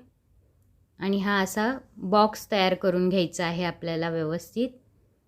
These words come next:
आणि हा व्ही नेक आहे, आपण व्ही नेक पॅटर्न करणार आहे, तर व्ही नेकचा शेप द्यायचा आहे. तुम्ही, तुम्ही व्ही नेक कसा तुमच्या आवडीनुसार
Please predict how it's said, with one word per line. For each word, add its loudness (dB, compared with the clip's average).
आणि 2
हा 2
व्ही 4
नेक 4
आहे, -2
आपण -4
व्ही 0
नेक 2
पॅटर्न -4
करणार -2
आहे, -4
तर -8
व्ही 2
नेकचा 0
शेप 4
द्यायचा 2
आहे. -10
तुम्ही, -2
तुम्ही -2
व्ही 0
नेक 0
कसा -4
तुमच्या -2
आवडीनुसार 0